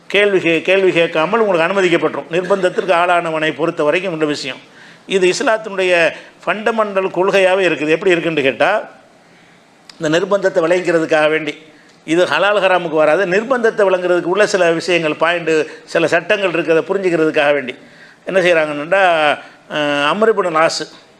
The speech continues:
அவர் என்ன சொல்றாருன்னு கேட்டா, "நான் வந்து ஒரு குளிர், ரசூலுல்லாவுடைய காலத்துல ஒரு குளிரான ஒரு இரவில வந்து எனக்கு வந்து குளிப்பு கடமையாயிருச்சு." ஒரு ஸ்கலிதம் ஆயிட்டார்,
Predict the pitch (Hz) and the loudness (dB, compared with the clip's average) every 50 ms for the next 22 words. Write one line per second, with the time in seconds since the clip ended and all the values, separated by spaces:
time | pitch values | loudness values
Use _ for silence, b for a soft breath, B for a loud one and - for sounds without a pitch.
0 | _ B B B B B B B - 156 160 165 165 185 180 170 170 151 156 156 | _ B B B B B B B -2 0 0 2 0 0 0 0 2 2 2 2
1 | 151 147 143 135 139 139 131 143 190 196 180 170 160 165 165 165 165 160 170 175 | 0 0 -2 -2 -2 -2 0 2 2 2 2 2 2 0 -2 -2 -2 -4 -4 -2
2 | 180 160 156 170 202 208 214 214 196 190 175 170 165 - 202 185 180 170 165 160 | -2 -4 -2 -4 -2 0 2 2 2 2 0 0 0 0 2 2 2 2 2 0
3 | 147 160 160 160 156 - 147 143 131 - - B B B B B B B - 165 | 0 0 0 0 -2 -2 -4 -4 -4 -6 -12 B B B B B B B -6 -4
4 | 165 160 156 - - 196 214 214 202 196 202 202 208 214 202 190 180 170 175 170 | -4 -4 -2 -2 0 2 4 4 4 4 2 0 0 0 0 0 2 0 0 2
5 | 170 165 165 165 160 160 151 160 180 190 180 180 165 160 156 156 160 175 277 277 | 2 2 2 2 2 2 2 2 2 2 2 0 0 0 0 -2 -2 0 0 2
6 | 214 180 143 B B B B B - - 170 170 180 175 170 170 170 185 190 208 | 2 2 0 B B B B B -8 -6 -2 -2 -2 0 0 0 0 2 2 2
7 | 196 180 175 170 165 165 160 156 156 160 170 165 156 - - 214 254 262 202 233 | 2 4 4 4 4 4 2 2 2 0 -2 -4 -4 -2 -2 -2 0 0 -2 0
8 | 175 185 185 190 190 185 175 160 147 131 - - - 165 185 190 - - 208 220 | 0 0 0 2 2 2 2 2 0 -2 -6 -12 -8 -6 -4 -4 -2 -2 -2 0
9 | 226 226 214 190 175 165 147 156 139 | 0 0 0 0 0 0 2 0 -2